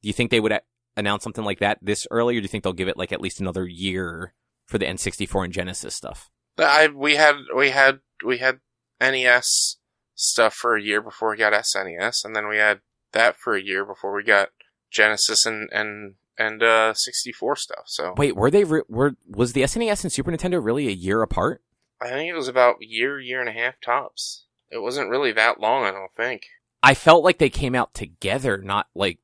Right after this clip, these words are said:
Speaker 1: apart.
Speaker 2: No, they came out apart. I think it was, I think they came out apart. Yeah. S N E S wasn't an,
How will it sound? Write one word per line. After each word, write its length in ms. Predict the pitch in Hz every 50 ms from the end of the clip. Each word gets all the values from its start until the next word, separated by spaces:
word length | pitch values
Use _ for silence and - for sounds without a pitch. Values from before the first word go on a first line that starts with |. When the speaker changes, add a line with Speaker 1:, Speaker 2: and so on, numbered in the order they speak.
| _ _
Speaker 1:
apart. 520 | - 80 - - - - 127 147 - - - _ _ _ _ -
Speaker 2:
No, 320 | 117 120 131 139 131 113
they 180 | 104 110 120 135
came 400 | 127 - - - 160 160 156 147
out 280 | 147 139 127 120 - -
apart. 800 | 104 - _ _ _ - - - - - - 131 107 85 - - _ _ _ _ _ _ -
I 40 | 117 - - - -
think 240 | - 143 170 180 -
it 80 | - 208
was, 140 | 151 131 127
I 80 | 120 -
think 260 | - - - 160 185 -
they 80 | -
came 220 | - - - 123 101
out 140 | 95 92 - _ _ _
apart. 260 | - 101 104 - - _ _ _ _ _ _ _ -
Yeah. 340 | 127 143 139 110 92 78 82 - - _ _ _ _ _ -
S 220 | 117 120 - -
N 140 | 156 160 151
E 80 | 147
S 180 | 131 131 - -
wasn't 240 | 113 117 113 113 110
an, 180 | 110 107 107